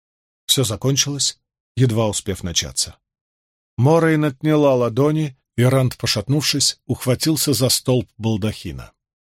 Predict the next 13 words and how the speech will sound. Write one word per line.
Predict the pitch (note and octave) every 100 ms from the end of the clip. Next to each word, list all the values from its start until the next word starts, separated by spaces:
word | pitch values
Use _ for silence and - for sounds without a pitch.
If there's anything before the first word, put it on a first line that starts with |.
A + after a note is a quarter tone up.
| _
чтобы | - A#2+ A#2+
устоять | C3 - G#2+ G2 G2+
на |
ногах. | F#2+ E2+ E2 - - _ _ _ _ _ _ _
Трудно | F#3 F#3 E3
было | E3 E3
сказать, | - D#3+ C#3 F3 B2+
за | C3+
что | - D3
он | D3 B2+
держался | C3 A2 C#3 B2+ A#2
более | A#2+ B2+ A2+
цепко — | - - G2 - -